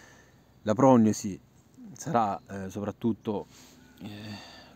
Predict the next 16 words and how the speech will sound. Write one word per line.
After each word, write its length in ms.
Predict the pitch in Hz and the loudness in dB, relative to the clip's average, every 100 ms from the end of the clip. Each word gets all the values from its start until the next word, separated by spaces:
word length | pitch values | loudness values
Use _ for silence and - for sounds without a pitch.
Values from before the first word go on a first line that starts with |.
| 90 95 101 - - - - | -16 -16 -18 -20 -20 -20 -8
diversa 400 | 110 123 120 - | 0 2 2 -2
a 40 | |
seconda 300 | 104 107 104 | -6 -4 -4
della 140 | 101 104 | -4 0
sede, 340 | 147 127 107 | 2 2 2
del 140 | 101 95 | -4 0
grado 200 | 107 101 | -2 -2
di 60 | |
infiltrazione, 640 | 98 - 95 104 - 110 | -6 -6 -8 -8 -6 -4
delle 160 | 98 101 | -4 -4
caratteristiche 680 | 101 104 - 107 101 104 107 | -2 -4 -4 -8 -6 -6 -6
istologiche. 680 | - 156 104 95 101 123 135 - - - - | -6 -4 -4 -6 -8 -10 -10 -16 -18 -18 -8
Le 100 | 107 | 0
metastasi 600 | 110 117 127 - 104 101 | 2 4 2 2 -4 -2
linfatiche 540 | 101 98 117 107 101 98 | -4 0 2 2 0 -2
sono, 380 | 113 107 101 | -2 -2 -2